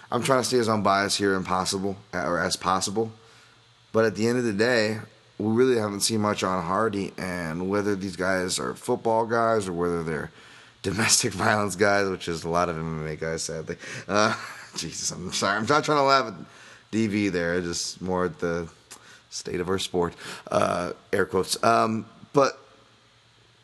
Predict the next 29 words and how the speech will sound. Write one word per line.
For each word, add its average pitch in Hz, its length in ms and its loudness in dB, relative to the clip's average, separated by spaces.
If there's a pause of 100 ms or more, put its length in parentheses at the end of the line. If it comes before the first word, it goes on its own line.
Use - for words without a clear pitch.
(1400)
I, 110 240 4
I 123 180 4
tend 151 260 2
to 131 60 2
fade 123 320 4
just 113 260 2
guys 110 280 4
that 104 100 4
are 101 100 4
just 95 200 0
those 95 160 2
first 98 300 0
round 95 240 2
knockout 90 420 0
guys. 82 340 0
Again, 87 220 -4
the 85 80 -4
six - 240 -4
second 85 300 -2
knockout 85 440 -2
guys, 85 260 -2
so 82 100 -4
to 80 80 -6
speak, - 180 -8
the 78 60 -12
thirty 92 240 -2
second 78 320 -4
knockout 85 420 -2
guys 82 460 -4